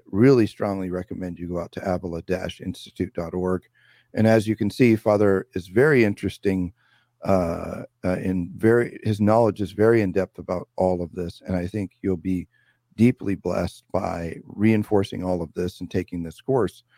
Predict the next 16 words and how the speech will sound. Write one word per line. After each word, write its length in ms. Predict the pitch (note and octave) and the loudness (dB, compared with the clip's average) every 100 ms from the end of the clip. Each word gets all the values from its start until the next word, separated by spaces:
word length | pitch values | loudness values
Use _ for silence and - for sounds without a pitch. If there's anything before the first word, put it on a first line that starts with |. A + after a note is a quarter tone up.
| _ _ _ _ | _ _ _ _
Uh, 160 | G2 G2 | 0 2
these 240 | F#2 F3+ A3+ | 4 2 2
shows 380 | D3+ A#2+ A2+ | 4 4 4
we're 140 | A2 A2+ | 0 -2
gonna 140 | A2+ | -2
put 220 | - - | -2 -4
together 500 | - G2 G2+ F#2+ F#2+ | -2 0 2 2 -2
as 280 | - F#2+ F2 | -2 -4 -2
a 160 | F2 E2+ | -4 -4
kind 200 | - G#2+ | -4 -4
of 80 | F2 | -4
a 80 | |
mini 400 | F2 A2 A#2 G2 - | -2 -2 -2 -4 -4
e-course 720 | C#3+ - A2+ A#2 - - - | -4 -4 -6 -6 -8 -14 -14
for 140 | - E2+ | -10 -10
free 460 | - F2+ F2+ E2+ | -4 -2 -2 -4